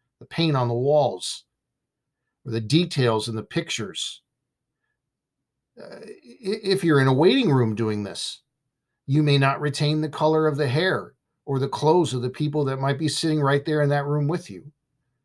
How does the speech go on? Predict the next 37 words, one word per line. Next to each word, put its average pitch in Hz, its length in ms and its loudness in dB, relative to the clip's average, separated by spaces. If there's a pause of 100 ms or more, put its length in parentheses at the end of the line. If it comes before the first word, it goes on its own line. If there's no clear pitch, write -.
(460)
because 139 240 0
you're 135 80 0
focused 156 380 0
on 147 140 2
the 139 60 2
magazine 131 540 0
you're 92 120 -12
reading. 85 320 -16 (420)
Your 127 100 0
focus 135 400 2
is 113 120 -4
not 110 200 2
on 101 180 -2
that. 110 300 2 (720)
A-, - 160 -6
and 190 140 6
under 254 180 6
most 208 360 6
circumstances, 151 800 2
honestly, 226 480 2
this 330 200 -2
really 311 220 4
isn't 135 180 0
a 113 40 -2
big 110 240 -4
deal 113 360 -2
because 139 340 -6
we 220 100 -2
all 220 160 4
do 95 180 -10
this. - 400 -12
It's - 280 -12
not 170 120 4
even 156 160 2
really 139 220 4
a 113 60 0
problem. 110 420 0